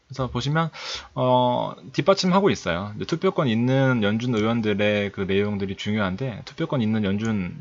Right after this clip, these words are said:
뉴욕이나 이제 연준 부의장도 뭐 불확실성, 그다음에 글로벌 성장 이슈, 성장 둔화 이런 것들 때문에, 어, 금리 인하를, 어, 할 수 있는 여지가 많다 하면서 한두 명 의장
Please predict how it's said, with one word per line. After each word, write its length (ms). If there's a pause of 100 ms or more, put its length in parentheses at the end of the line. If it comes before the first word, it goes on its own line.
뉴욕이나 720
이제 160
연준 240
부의장도 680 (600)
뭐 120
불확실성, 880
그다음에 280
글로벌 320
성장 340
이슈, 360 (580)
성장 340
둔화 440 (120)
이런 180
것들 240
때문에, 440 (440)
어, 80
금리 400
인하를, 760
어, 360
할 140
수 180
있는 400 (360)
여지가 340
많다 520
하면서 460 (460)
한두 260
명 380
의장 720